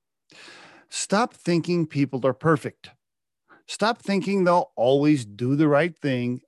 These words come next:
and that they'll never get on your nerves or piss you off. Stop thinking that it's okay to toss away relationships with people that may not always impress you. It's those contacts that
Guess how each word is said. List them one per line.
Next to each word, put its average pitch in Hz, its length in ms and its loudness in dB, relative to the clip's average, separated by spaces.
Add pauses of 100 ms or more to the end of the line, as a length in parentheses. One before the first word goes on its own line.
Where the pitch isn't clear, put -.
and 180 300 0
that 165 240 -2
they'll 175 220 0
never 135 420 0
get 113 300 -6
on 127 140 0
your 143 100 4
nerves 131 440 0
or 131 200 -2 (100)
piss - 300 -12
you 139 120 -2
off. 165 460 -2 (1000)
Stop - 400 -4
thinking 208 400 -2
that 175 100 0
it's 165 160 -6
okay 185 500 0
to 160 120 -4
toss 135 420 -4
away 151 220 -2
relationships 151 840 -4
with 143 160 -6
people 160 280 -6
that 165 200 2 (220)
may 113 260 -6
not 139 320 -2
always 131 400 0
impress 170 420 -4
you. 117 140 -12 (1080)
It's - 240 0
those 233 240 2
contacts - 840 -6 (100)
that 156 200 -2